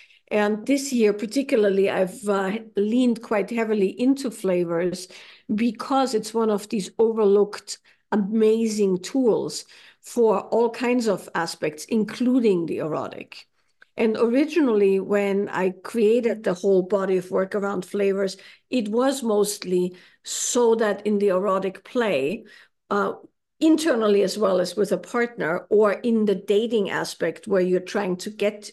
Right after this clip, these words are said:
a, a partner, you are able to inhabit different aspects of yourself and not just the same old, same old, same old. Because in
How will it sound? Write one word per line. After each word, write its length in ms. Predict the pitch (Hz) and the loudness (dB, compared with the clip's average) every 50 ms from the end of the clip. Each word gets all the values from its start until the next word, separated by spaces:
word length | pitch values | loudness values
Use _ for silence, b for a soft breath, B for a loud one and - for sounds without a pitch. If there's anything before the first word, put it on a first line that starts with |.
| _ _ _ _ | _ _ _ _
a, 80 | 190 180 - _ _ _ _ | -12 -12 -12 _ _ _ _
a 40 | 180 | -10
partner, 640 | - - - 175 175 170 - - 170 165 180 185 B B B B B B B | -10 -6 -6 -6 -6 -6 -8 -6 -6 -6 -6 -8 B B B B B B B
you 140 | - 233 240 | -2 0 2
are 100 | 226 - - | 2 2 2
able 280 | 220 220 226 220 220 208 | 2 0 2 2 0 -2
to 300 | 214 - 240 220 202 202 B B B B _ | -2 -2 0 0 0 -2 B B B B _
inhabit 760 | - 226 220 220 226 220 226 226 233 233 233 220 220 220 - | -2 -2 -2 -2 -4 -4 -2 -2 -2 0 0 -2 -2 -2 -6
different 460 | - 240 240 226 - - 220 202 196 - | -4 -4 -4 -4 -2 -2 -2 -2 -2 -2
aspects 540 | - 185 190 190 - - - 175 180 - - | -4 -4 -4 -4 -6 -6 -6 -6 -6 -8 -10
of 140 | 147 151 180 | -10 -8 -6
yourself 600 | 165 143 - - - - - - - - - - _ | -6 -8 -8 -8 -10 -10 -10 -10 -12 -16 -20 -10 _
and 180 | 190 190 196 202 | -2 0 0 0
not 360 | 208 208 196 208 208 - _ | 0 0 -2 -4 -6 -14 _
just 420 | - - 208 185 180 - - - b b b b b b | -6 -4 -4 -4 -4 -8 -14 -18 b b b b b b
the 80 | - 190 | -8 -6
same 360 | - - 226 196 196 185 - | -4 -4 -2 0 0 0 0
old, 260 | - 170 170 170 170 | 0 -2 -2 -2 -4
same 300 | - - 196 - 165 160 | -4 -4 -4 -4 -4 -4
old, 300 | - 180 165 - - - | -4 -4 -4 -6 -6 -8
same 260 | - - 175 147 139 | -6 -4 -4 -4 -4
old. 380 | - 170 170 - - - - B B B B B B B B _ | -4 -4 -4 -6 -6 -8 -12 B B B B B B B B _
Because 600 | - 220 220 226 254 233 220 196 185 - - _ _ _ _ _ _ _ _ _ | -4 -4 -4 -2 0 0 0 0 -2 -4 -10 _ _ _ _ _ _ _ _ _
in 440 | - 240 233 220 214 196 202 - | 0 2 2 2 2 0 -2 -4